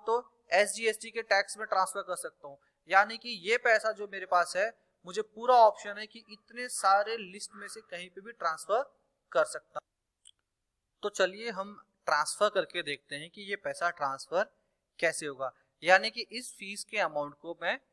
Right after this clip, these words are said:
penalty में transfer करके दिखाता हूँ। तो इसके लिए हमें चालान, एक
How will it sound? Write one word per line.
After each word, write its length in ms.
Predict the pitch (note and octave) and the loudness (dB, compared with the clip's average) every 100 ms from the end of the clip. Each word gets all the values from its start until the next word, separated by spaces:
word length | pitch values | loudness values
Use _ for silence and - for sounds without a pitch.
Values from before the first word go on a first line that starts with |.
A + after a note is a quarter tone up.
| _ _ _ | _ _ _
penalty 460 | F3 F#3 F#3+ F#3 G3 | 0 4 2 0 -4
में 180 | G#3+ C#4+ | -4 -8
transfer 460 | - D#3 D3+ D#3+ D#3 | -4 -4 -6 -14 -14
करके 280 | D3 - A3+ | -14 -10 -12
दिखाता 440 | F3+ - C3+ - | -12 -12 -10 -10
हूँ। 180 | B2+ B2+ _ _ _ _ _ _ _ _ - | -14 -18 _ _ _ _ _ _ _ _ -6
तो 140 | C#4+ G#3+ | -6 -4
इसके 280 | - - | -8 -6
लिए 160 | C#4+ C#4+ | -6 -4
हमें 360 | A#3+ A#3 C4 C#4 - | -4 -2 -4 -4 4
चालान, 480 | D#3+ E3+ G3+ A#3+ - | 8 10 10 8 2
एक 100 | - | -16